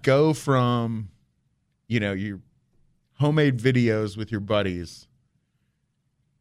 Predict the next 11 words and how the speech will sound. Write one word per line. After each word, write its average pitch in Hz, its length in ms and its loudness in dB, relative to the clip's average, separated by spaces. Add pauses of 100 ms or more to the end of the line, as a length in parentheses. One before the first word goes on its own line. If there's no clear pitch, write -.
(300)
to 147 120 -2
you're 131 160 0
at 156 140 0
the 175 60 -4
point 151 340 0
where 117 240 -4 (100)
crazy 151 960 0
bitches 131 640 0
are 117 120 2
writing, 127 580 0
like, 117 260 -2